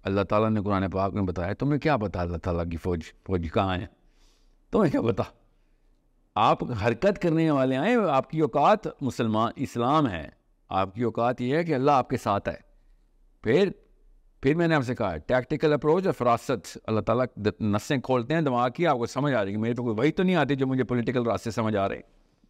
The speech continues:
There are so many nerves you can press। सबसे बड़ी नर्व ये है, इस वक्त अपनी dependency check करें कि आपके ऊपर कौन dependent है।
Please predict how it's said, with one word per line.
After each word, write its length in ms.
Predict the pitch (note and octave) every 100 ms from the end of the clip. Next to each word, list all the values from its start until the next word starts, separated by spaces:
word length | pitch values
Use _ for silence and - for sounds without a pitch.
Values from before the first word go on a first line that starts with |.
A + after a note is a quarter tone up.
| _ _ _ _ _ _ _ _ _ _ _ _ _ -
There 160 | A#2
are 180 | A2+ -
so 140 | F#3 G#3
many 240 | G#3 E3 - - A#2 C3
nerves 300 | E3+ C#3+ B2+
you 100 | B2+
can 140 | A#2+
press। 200 | - C#3 - _ _ _ _ _ _ _
सबसे 440 | - A3+ A#3 - F3
बड़ी 160 | D#3+
नर्व 240 | C#3+ C3+ A#2
ये 260 | B2 C#3
है, 100 | E3+ - _ _
इस 220 | D3+ C#3+
वक्त 180 | D3+ C#3 -
अपनी 300 | C#3 F#3 F#3
dependency 520 | D3+ C3 C3 B2 A#2+
check 220 | B2 G#2+
करें 240 | A#2+ D#3
कि 80 | D#3
आपके 520 | - C#3+ E3 G3 A3+
ऊपर 300 | A3 - A3+
कौन 220 | G3 F#3 E3
dependent 460 | D3+ C3 A#2+ G#2
है। 100 | F2+